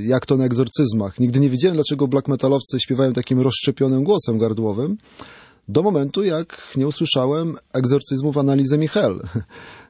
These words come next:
tego dokumentu, gdzie, gdzie są nagrane egzorcyzmy, no i mówię: „Aha,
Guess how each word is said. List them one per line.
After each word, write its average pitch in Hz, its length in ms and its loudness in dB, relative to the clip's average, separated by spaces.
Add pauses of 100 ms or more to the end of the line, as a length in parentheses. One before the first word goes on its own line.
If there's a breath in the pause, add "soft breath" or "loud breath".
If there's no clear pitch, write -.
tego 113 200 0
dokumentu, 117 640 0
gdzie, 110 240 -2 (140)
gdzie 107 140 -6
są 113 140 -4
nagrane 107 400 -2
egzorcyzmy, 104 720 -4
no 160 160 -4
i 208 160 -2
mówię: 160 300 -2
„Aha, 110 460 -6